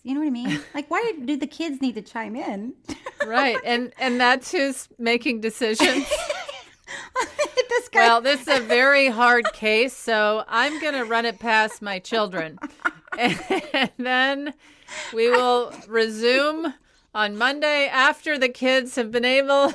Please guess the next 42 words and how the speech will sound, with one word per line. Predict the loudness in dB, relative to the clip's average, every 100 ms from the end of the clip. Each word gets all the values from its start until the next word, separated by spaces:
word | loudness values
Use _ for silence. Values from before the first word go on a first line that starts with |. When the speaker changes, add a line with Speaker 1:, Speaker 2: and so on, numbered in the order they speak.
| -4
Speaker 2:
<laughs> | -16 -10
to | -2 0
listen | 2 0 0 -2 -2 -6 -14 _ -4
to |
all | 2 2 4
the | 0
facts | 0 0 0 -2 -10 -16 -12 -4
of | -2 -2
the |
Speaker 1:
It, | -4
Speaker 2:
case. | -2 0 0
Speaker 1:
it | -4 -8
was | -2 2 4 2 2
a |
little | 0 0
bit | 0 0
odd. | 0 -2 -2 -4 -4 -10 _ _ _ -2
Speaker 2:
Oh, | 0
it |
was | 0
Speaker 1:
Right? | -2
Speaker 2:
so | 0 0 2
odd, | 2 2 0 -2
but | -6
I | -6
still | -6 -6 -4
liked | -4 -4 -6
her. | -6 -6 -10 -6
Speaker 1:
I | -4
did | -4 -4
too. | -6 -6 -8 -8
Speaker 2:
'Cause | -6 -4
to | -4
be | -2 -2
fair, | 0 2 2
I | 0
think | -4 -6
I'd | -4 -2
ask | -2 -2 -8 -12
Max | -8 -8 -8
and | -16 -16
Finn. | -12 -10 -10 -12